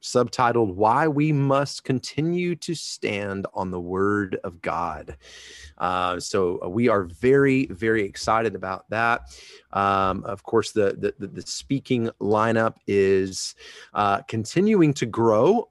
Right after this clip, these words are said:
which is, uh, which is great. Um, you've got Drew and myself will be there, but you also have Justin Peters, Jeffrey Johnson, Brett Baggett, Andrew Rappaport, Brandon Scalf, Kofi, um, A-,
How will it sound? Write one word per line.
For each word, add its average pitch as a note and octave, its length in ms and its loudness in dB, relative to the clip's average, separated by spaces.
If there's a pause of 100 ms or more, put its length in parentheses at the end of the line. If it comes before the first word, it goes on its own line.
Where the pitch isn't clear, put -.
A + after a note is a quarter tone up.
(100)
which G#2+ 380 0
is, G#2 400 -2
uh, G2 220 2
which A2 260 -2
is F#2 100 -8
great. A2+ 600 0 (480)
Um, G2+ 540 0
you've G2+ 160 -6
got G#2 260 0
Drew B2+ 380 2
and A2 140 0
myself A#2 460 0
will B2+ 80 2
be A#2+ 160 0
there, B2 320 2
but A2+ 380 -2
you - 100 -14
also A2+ 340 -2
have A2 300 -4
Justin A2 380 -4
Peters, G#2 460 -8
Jeffrey A#2+ 340 -4
Johnson, G#2 440 -6
Brett A2+ 300 -2
Baggett, G#2+ 420 -4
Andrew G2 340 -6
Rappaport, A2 560 -2
Brandon F#2 320 -6
Scalf, - 540 -2 (600)
Kofi, D3 580 4 (360)
um, G#2+ 320 0
A-, - 80 -2